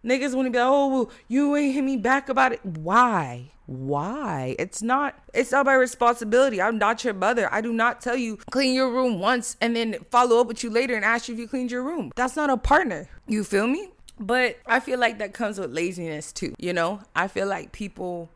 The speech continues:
people are very, people's attention span on anything isn't too long. People's attention span is anywhere from fifteen to thirty fucking seconds.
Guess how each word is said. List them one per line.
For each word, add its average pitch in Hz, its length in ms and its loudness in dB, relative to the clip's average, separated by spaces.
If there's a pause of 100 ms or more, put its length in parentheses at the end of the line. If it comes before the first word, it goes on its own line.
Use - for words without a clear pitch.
people 247 420 -2
are 175 120 0
very, 175 480 -4 (580)
people's 269 300 -4
attention 220 480 0
span 196 320 -4
on 175 120 -6
anything 190 460 -6
isn't 165 300 -6
too 185 180 -8
long. 147 380 -8 (720)
People's 247 320 -4
attention 185 360 -6
span 170 220 -10
is 165 160 -8
anywhere 165 300 -6
from 160 160 -10
fifteen 151 420 -6
to 143 60 -8
thirty - 320 -4
fucking - 380 -8
seconds. - 640 -14